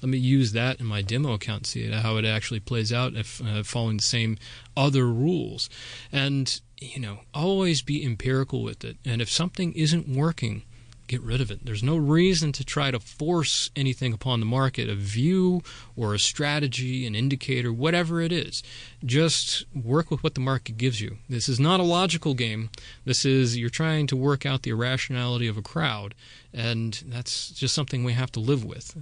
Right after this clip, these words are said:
And I'm a very, uh, rational person, but if the market's gonna be irrational, then I just have to be able to, to roll with those punches, and, uh, that's the only way you're gonna actually take advantage of it.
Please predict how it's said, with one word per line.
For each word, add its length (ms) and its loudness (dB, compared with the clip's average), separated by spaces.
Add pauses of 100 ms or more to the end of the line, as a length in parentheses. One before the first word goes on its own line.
(160)
And 160 0
I'm 200 2
a 40 2
very, 380 4 (400)
uh, 200 -4
rational 540 0
person, 440 -2 (100)
but 220 0 (920)
if 200 -8
the 80 0
market's 360 2
gonna 160 -2
be 120 0
irrational, 560 0
then 100 0
I 80 2
just 200 0
have 160 -2
to 80 -4
be 180 0
able 180 -2
to, 460 -4
to 100 -6
roll 240 2
with 140 -2
those 160 -4
punches, 580 -4
and, 400 0
uh, 220 -2
that's 180 -2
the 80 -2
only 140 0
way 120 2
you're 120 0
gonna 180 -2
actually 280 -4
take 180 -4
advantage 320 -2
of 80 -12
it. 80 -16